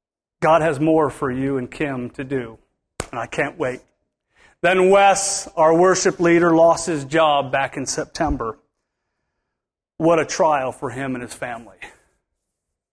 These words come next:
That's a tough one. But they stayed faithful. And, I, and we've watched, and it's, it's been an encouragement to Jillian and I just to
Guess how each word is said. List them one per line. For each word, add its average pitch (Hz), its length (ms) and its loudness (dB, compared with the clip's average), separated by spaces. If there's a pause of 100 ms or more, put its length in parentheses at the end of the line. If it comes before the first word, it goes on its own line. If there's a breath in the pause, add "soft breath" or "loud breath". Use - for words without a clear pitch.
That's - 140 -12
a 139 40 -10
tough - 340 -8
one. 151 140 -14 (1160)
But - 140 -10
they 117 100 -4
stayed 147 340 -4
faithful. - 580 -10 (1400)
And, 127 80 -8
I, 151 200 -6
and 147 100 -2
we've 160 160 2
watched, 135 480 0
and 131 80 -10
it's, - 200 -14 (120)
it's - 160 0
been 185 120 0
an 156 60 2
encouragement 156 640 -2
to 147 100 -8
Jillian 156 300 0
and 160 80 2
I 160 160 2
just 147 240 -6
to 143 160 -4